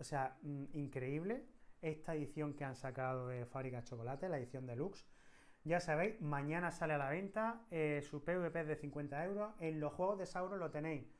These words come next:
por cuarenta y dos con cuarenta y cinco y si ponéis el código de descuento R D Jugones, pues un tres por ciento más baratito.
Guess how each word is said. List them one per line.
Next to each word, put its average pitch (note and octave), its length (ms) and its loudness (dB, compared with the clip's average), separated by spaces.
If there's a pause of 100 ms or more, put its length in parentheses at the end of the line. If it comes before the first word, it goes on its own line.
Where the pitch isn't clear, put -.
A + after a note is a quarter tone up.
(220)
por D3 200 2
cuarenta C#3 420 0
y C#3 60 0
dos F3+ 160 0
con F#3 220 -4
cuarenta C#3 400 0
y C3 40 -2
cinco G#3 380 -2
y - 20 0
si F#3 140 -2
ponéis D3 320 0
el E3+ 160 -2
código D3+ 440 0
de C3+ 60 0
descuento C3+ 380 -4
R D#3 180 0
D D#3+ 120 0
Jugones, F#3 340 -2 (420)
pues D3 160 4
un C#3 120 -4
tres D#3+ 140 0
por D#3+ 160 -2
ciento G#3 280 -4
más D#3 160 2
baratito. A#2+ 480 -2